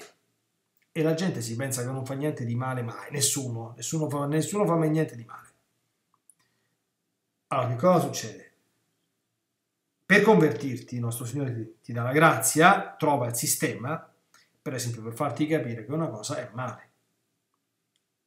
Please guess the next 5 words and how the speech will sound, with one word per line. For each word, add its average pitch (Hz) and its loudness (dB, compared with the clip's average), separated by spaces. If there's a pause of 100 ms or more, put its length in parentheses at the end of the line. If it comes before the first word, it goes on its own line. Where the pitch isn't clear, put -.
(3250)
Generalmente, 156 4 (120)
sovente, 139 0 (320)
molto 120 -6
spesso, 156 0 (840)
eh, 95 -18